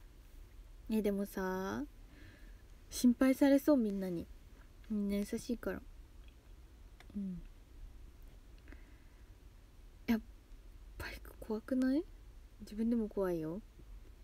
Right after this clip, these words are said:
だって自転車と全然違うし、なんかさ、バイクの事故って多いじゃん。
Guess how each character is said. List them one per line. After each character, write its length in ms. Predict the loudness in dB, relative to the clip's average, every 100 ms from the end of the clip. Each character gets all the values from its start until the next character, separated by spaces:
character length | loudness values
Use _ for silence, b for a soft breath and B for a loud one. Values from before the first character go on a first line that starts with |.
| -18 -18 -16 B B B B
だ 100 | -2
っ 20 | -2
て 160 | -4
自 160 | -10 -4
転 260 | 8 8
車 140 | 8 4
と 120 | 4
全 220 | 2 2
然 140 | 0 -2
違 180 | -2
う 160 | 0 0
し、 140 | -2
な 100 | -6
ん 80 | -4
か 80 | -4
さ、 180 | -2 -2
バ 180 | 2 2
イ 60 |
ク 120 | 6 6
の 160 | 6
事 100 | 4
故 140 | 0 -2
っ 20 |
て 160 | 0
多 160 | 2 4
い 140 | 4
じ 100 | 4
ゃ 80 | 0
ん。 240 | -2 -4